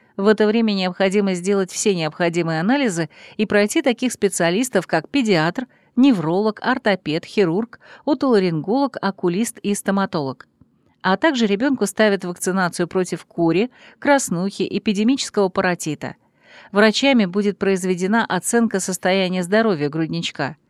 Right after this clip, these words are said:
Принимая во внимание осмотры специалистов, педиатр определит группу здоровья вашего ребенка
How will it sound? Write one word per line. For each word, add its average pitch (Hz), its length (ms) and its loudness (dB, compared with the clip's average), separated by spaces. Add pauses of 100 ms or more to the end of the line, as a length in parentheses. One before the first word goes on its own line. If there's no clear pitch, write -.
(380)
Принимая 208 500 2
во 175 120 -2
внимание 180 460 -2
осмотры 170 400 -2
специалистов, 175 840 -2 (300)
педиатр 262 500 2
определит 220 600 0
группу 220 360 -2
здоровья 196 500 2
вашего 170 340 -2
ребенка 170 560 -2